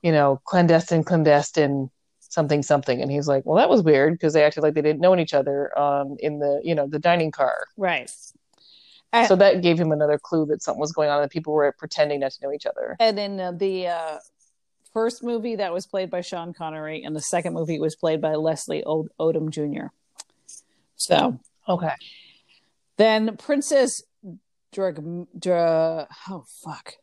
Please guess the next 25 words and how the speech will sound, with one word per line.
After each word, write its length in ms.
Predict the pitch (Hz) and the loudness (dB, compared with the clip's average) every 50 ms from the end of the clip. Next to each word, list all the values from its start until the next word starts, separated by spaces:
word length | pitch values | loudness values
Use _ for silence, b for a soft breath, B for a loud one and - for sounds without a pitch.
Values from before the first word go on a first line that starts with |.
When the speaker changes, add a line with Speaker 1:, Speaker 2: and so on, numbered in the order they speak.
| _ _ _ _ _ - | _ _ _ _ _ 0
Speaker 2:
I 100 | 240 247 | 0 2
mean, 320 | 240 240 220 208 175 165 - _ _ _ _ _ _ _ _ _ _ _ - | 2 2 0 -2 -6 -10 -16 _ _ _ _ _ _ _ _ _ _ _ -10
do 160 | 208 233 233 233 | -6 -4 -4 -4
it, 100 | - - | -6 -6
have 140 | 226 233 254 | -6 -4 -2
we 100 | 254 320 | -2 0
been 180 | 359 453 440 339 | 0 0 0 -2
swearing 420 | - - 254 254 262 269 277 262 | -4 -6 -4 -2 -2 -2 -2 -4
on 120 | 277 277 269 | -4 -4 -4
this? 300 | 277 277 320 - - - | -4 -6 -8 -10 -12 -12
Okay, 380 | - 214 - 190 170 156 156 143 _ - | -12 -12 -10 -10 -10 -12 -12 -12 _ -6
uh, 280 | 208 196 196 190 190 - | -2 -2 -2 -2 -4 -6
I 80 | 196 190 | -10 -12
can't 200 | - - 196 - | -12 -12 -12 -12
remember. 280 | 185 185 185 180 185 185 - - - | -12 -12 -12 -12 -12 -12 -4 2 4
Speaker 1:
I 120 | 226 254 | 4 4
feel 140 | 254 349 359 | 6 6 6
like 160 | 392 415 339 311 | 6 6 6 4
we 140 | 254 262 254 | 4 2 2
say 260 | - - 226 196 185 | 4 4 4 6 6
enough 300 | 175 170 160 151 151 151 - - _ | 6 6 4 4 2 2 -2 -12 _
terrible 360 | - 160 147 151 156 160 156 | 0 2 4 4 4 2 0
things 420 | 151 - 147 135 135 139 147 147 - | -2 -2 -2 -2 -2 -2 -4 -6 -4
that, 120 | - 131 - | -4 -2 0
like, 220 | 135 127 131 156 | 0 -2 -2 -4